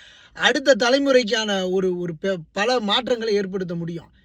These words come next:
இப்போ அரசியலுக்கு வர்றது எவ்வளவு பெரிய ஆபத்து தெரியுமா? அரசியல்ல வந்தா ரோட்ல போறவன் வரவன்லாம் துப்பிட்டு போவான், ரோட்ல போறவன் வரவன்லாம் திட்டிட்டு போவான். அப்படி பார்க்கும்போது விஜய் அரசியலுக்கு வந்திருக்கிறாருன்னா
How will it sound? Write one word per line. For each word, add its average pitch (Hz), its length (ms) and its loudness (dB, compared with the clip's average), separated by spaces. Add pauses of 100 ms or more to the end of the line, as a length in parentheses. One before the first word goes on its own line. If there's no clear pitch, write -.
இப்போ 180 480 -4
அரசியலுக்கு 220 760 0
வர்றது 190 440 -2
எவ்வளவு 208 300 -2
பெரிய 190 220 0
ஆபத்து 208 400 -4
தெரியுமா? 180 340 -8 (840)
அரசியல்ல 220 520 0
வந்தா 214 220 0
ரோட்ல 240 280 4 (120)
போறவன் 247 440 2
வரவன்லாம் 240 800 -2 (460)
துப்பிட்டு 208 300 -4
போவான், 190 400 -4 (240)
ரோட்ல 247 360 6
போறவன் 262 360 4
வரவன்லாம் 233 520 0
திட்டிட்டு 190 220 -8
போவான். 180 240 -12 (680)
அப்படி 175 380 -4
பார்க்கும்போது 202 760 0 (220)
விஜய் 196 500 0 (400)
அரசியலுக்கு 214 600 0
வந்திருக்கிறாருன்னா 180 580 -4